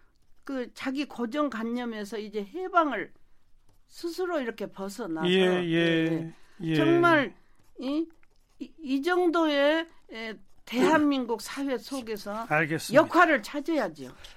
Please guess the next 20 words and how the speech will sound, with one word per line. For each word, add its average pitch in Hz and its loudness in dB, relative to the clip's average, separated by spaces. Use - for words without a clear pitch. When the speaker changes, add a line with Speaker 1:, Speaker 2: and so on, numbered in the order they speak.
Speaker 2:
이제 165 0
사십 170 0
년도 165 -2
흘렀으니 180 2
Speaker 1:
네. 170 -16
Speaker 2:
사실대로 156 -2
인정하고 170 4
사죄할 175 2
거 180 -6
사죄하고 180 2
Speaker 1:
예. 185 -8
Speaker 2:
용서하고 190 4
Speaker 1:
예. 202 -10
Speaker 2:
함께 214 2
나아가자. 156 4
Speaker 1:
예. 180 -14
Speaker 2:
그 160 -2
말씀이시네요. 156 2
Speaker 1:
그렇습니다. 254 -8
Speaker 2:
네. 160 2